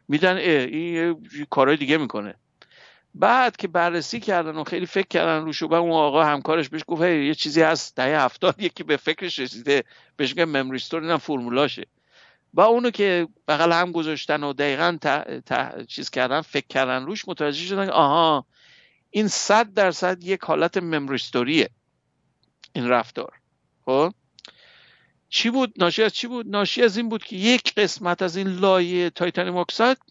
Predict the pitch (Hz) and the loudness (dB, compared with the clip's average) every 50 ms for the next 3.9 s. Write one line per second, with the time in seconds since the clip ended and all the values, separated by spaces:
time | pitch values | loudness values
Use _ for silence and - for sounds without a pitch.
0 | _ - - - 180 156 - - - 170 165 156 151 147 143 - - 151 139 147 | _ -18 -6 0 0 0 0 0 0 2 2 2 2 0 -2 -2 -4 -6 -4 -4
1 | 151 120 - - - _ - _ _ _ _ _ _ _ _ _ _ _ _ _ | -4 -4 -6 -14 -20 _ -20 _ _ _ _ _ _ _ _ _ _ _ _ _
2 | - 147 135 139 143 135 135 131 120 120 135 - - - 135 135 123 - - 165 | -6 -2 0 2 2 2 2 0 0 -4 -8 -6 -4 -2 0 0 0 0 -2 -4
3 | - - - - 107 - - - - 120 113 113 110 110 110 110 107 | -4 -4 -10 -12 -12 -12 -8 -4 0 2 2 2 2 2 0 0 -2